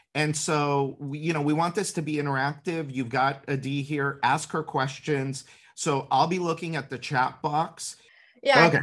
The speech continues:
Speaker 2: thank,
Speaker 1: Got it
Speaker 2: thank you,
Speaker 1: back.
Speaker 2: Brian, for
Speaker 1: Good.
Speaker 2: reminding me on that. It's, it really works when it's interactive, right? I ask questions. It's great. It's a great opportunity for you to actually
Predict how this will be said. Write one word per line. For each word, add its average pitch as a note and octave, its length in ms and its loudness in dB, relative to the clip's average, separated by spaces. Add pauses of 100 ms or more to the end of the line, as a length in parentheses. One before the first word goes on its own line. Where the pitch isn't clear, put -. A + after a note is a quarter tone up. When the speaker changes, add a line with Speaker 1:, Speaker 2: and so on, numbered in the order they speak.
(120)
Speaker 2:
thank, D4 280 2
Speaker 1:
Got - 180 8
it - 40 8
Speaker 2:
thank - 100 4
you, - 60 4
Speaker 1:
back. G3+ 100 6
Speaker 2:
Brian, C4 180 6
for C4 160 2
Speaker 1:
Good. B3 140 8
Speaker 2:
reminding B3 320 2
me A#3+ 100 -2
on A3+ 140 -4
that. G#3+ 280 0
It's, - 360 -12
it A#3+ 200 -8
really D#4+ 380 0
works B3 420 0
when B3+ 140 -4
it's A3+ 160 -6
interactive, G3+ 720 -2
right? F#3+ 340 2
I G#3 120 -2
ask - 400 -2
questions. C4 580 -4 (380)
It's - 300 -6
great. B3+ 640 2
It's A3+ 140 -8
a A#3 60 -4
great C4 240 4
opportunity A#3 580 -2
for A3 160 -6
you A3 280 0
to G#3 180 -4
actually G3 540 -2